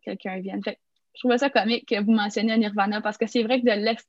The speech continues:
de l'extérieur, ça peut paraître comme ça, mais pour quelqu'un qui est de l'intérieur, euh,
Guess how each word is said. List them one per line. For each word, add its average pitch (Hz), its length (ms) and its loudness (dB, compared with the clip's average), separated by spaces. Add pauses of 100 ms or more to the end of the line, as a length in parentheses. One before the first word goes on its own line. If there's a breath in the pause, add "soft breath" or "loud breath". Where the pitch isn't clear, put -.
(100)
de 226 80 0
l'extérieur, 240 760 4
ça 220 160 0
peut 233 200 0
paraître 226 540 0
comme 269 220 0
ça, 240 400 -2 (360 soft breath)
mais 208 300 -2 (120)
pour 220 120 -4
quelqu'un 233 300 -2
qui 233 120 -2
est - 20 4
de 214 60 -2
l'intérieur, 202 640 -2
euh, 190 140 -6